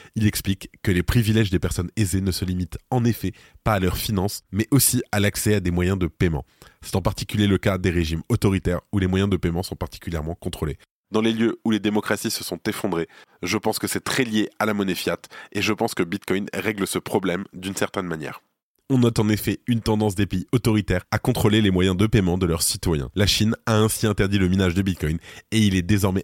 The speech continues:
interdit d'effectuer des paiements en crypto-monnaie en Russie. Dans les pays d'Amérique du Sud où l'hyperinflation règne en maître, on limite parfois également l'accès au dollar américain et ce n'est pas un hasard pour Alex Gladstein. Je cite, «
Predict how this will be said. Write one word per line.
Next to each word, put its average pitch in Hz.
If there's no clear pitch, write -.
interdit 107
d'effectuer 101
des 85
paiements 87
en 110
crypto-monnaie 87
en 113
Russie. 95
Dans 110
les 117
pays 117
d'Amérique 113
du 104
Sud 85
où 117
l'hyperinflation 107
règne 90
en 82
maître, 92
on 104
limite 110
parfois 113
également 104
l'accès 104
au 95
dollar 107
américain 87
et 101
ce 98
n'est 87
pas -
un 95
hasard 87
pour 90
Alex 85
Gladstein. 85
Je 92
cite, « -